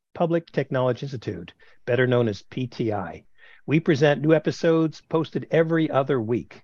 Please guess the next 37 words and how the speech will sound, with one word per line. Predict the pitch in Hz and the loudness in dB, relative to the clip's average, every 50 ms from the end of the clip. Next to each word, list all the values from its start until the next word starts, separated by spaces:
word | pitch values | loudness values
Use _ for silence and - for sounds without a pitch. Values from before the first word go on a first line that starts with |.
| _ _ | _ _
so | - - 110 | -12 -12 -12
please | 107 - - 170 185 202 185 | -10 -4 0 2 2 2 0
consider | - - 147 - - 160 147 143 139 | -2 -6 -8 -4 -4 0 0 2 0
subscribing | 123 - 127 - - - - 117 120 120 117 123 120 120 110 | 0 -2 -10 -12 -12 -4 0 4 4 4 4 2 -2 0 0
wherever | 107 113 123 139 156 156 | 2 2 2 4 2 -2
you | 139 | 0
get | 120 139 127 131 - | 0 -2 -2 -2 -4
your | 180 190 127 | -6 -6 -6
podcasts, | - - 151 165 170 - - 123 113 123 143 - - _ _ - - - - - _ | -2 0 0 0 0 -2 -2 -2 0 0 -2 -4 -10 _ _ -20 -20 -20 -20 -20 _
or | - - 139 156 165 165 165 - - - | 0 2 4 4 4 4 0 -6 -16 -12
so | - - | -4 -2
you | 160 160 156 | 0 0 2
won't | 151 165 156 147 | 2 2 0 0
miss | 139 143 139 127 - - - _ - _ _ | 0 -2 -2 -2 -6 -16 -20 _ -20 _ _
a | - _ | -20 _
topic | - - 131 123 - 139 120 | -2 0 0 0 0 -2 -4
of | 117 113 | -2 -2
interest. | 123 127 127 - - 98 82 - _ | -2 -2 -2 -6 -10 -12 -14 -14 _
And | - 113 | -8 -6
remember, | 113 117 120 156 185 180 143 131 127 | -4 0 2 2 2 4 2 2 2
we | 127 131 | 2 2
have | 123 120 | 2 2
over | 127 127 120 120 113 110 - - | 2 2 2 0 -2 -2 -8 -18
sixty | - - - - 202 - - - - 120 120 | -20 -10 -6 -6 -6 -6 -6 -10 -6 -2 -2
episodes | 131 - - - - - 113 104 95 92 95 - | -2 -2 -2 -6 -4 -4 -4 -2 -4 -6 -8 -6
that | - 117 120 | -6 -6 -2
you | 113 110 | -2 -2
are | 104 98 | -2 -2
free | - - - 135 135 139 | -4 -4 -2 0 0 2
to | 139 | 2
explore | 139 127 - - _ - 117 113 110 107 107 - - - - - - _ | 0 -2 -4 -10 _ -4 -2 0 0 0 -2 -2 -8 -20 -20 -20 -18 _
wherever | - 107 110 113 110 120 | -6 -2 -2 -2 -2 0
you | 120 113 110 | 0 -2 -2
get | 110 - 104 98 - | -2 -4 -6 -4 -6
your | 110 98 | -8 -8
podcasts. | - - - 107 107 117 - - - 110 95 87 - - - - - - - - _ _ _ _ _ _ - _ _ _ _ _ _ | -8 -6 -4 -2 -2 -2 0 0 -2 -2 -2 -4 -12 -16 -18 -18 -16 -16 -16 -18 _ _ _ _ _ _ -20 _ _ _ _ _ _
So, | - - 226 196 107 - - | 4 6 6 6 6 2 -6